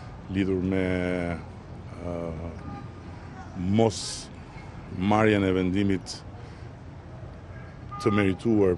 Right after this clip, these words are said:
për Shqipërinë dhe, mm, natyrisht që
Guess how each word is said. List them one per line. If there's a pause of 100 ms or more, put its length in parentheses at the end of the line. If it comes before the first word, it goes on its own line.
për (380)
Shqipërinë (1080)
dhe, (460)
mm, (1500)
natyrisht
që